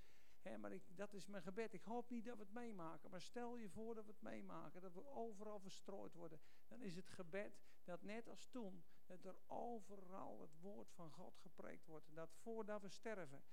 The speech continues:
dat we er nog honderden en honderden verteld hebben over de Heer Jezus. En dat gebeurde in die tijd. En op een gegeven moment,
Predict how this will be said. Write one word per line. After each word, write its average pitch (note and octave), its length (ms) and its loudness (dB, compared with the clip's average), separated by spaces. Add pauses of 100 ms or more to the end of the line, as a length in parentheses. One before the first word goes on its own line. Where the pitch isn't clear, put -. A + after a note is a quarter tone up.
(140)
dat E3+ 140 -2
we F3+ 80 -2
er F3+ 100 -2
nog F3+ 160 -2
honderden G3+ 520 -2
en E3 100 -2
honderden G3 480 0
verteld F3 420 0
hebben F3 240 -2
over D#3+ 220 -2
de E3 60 -4
Heer E3 200 -4
Jezus. D3+ 480 -2 (320)
En - 60 0
dat - 140 4
gebeurde C4 500 2
in A#3 100 0
die A#3 160 0
tijd. - 400 0 (540)
En A3+ 200 2
op A#3 80 2
een F#3+ 80 0
gegeven B3 340 4
moment, A#3 240 0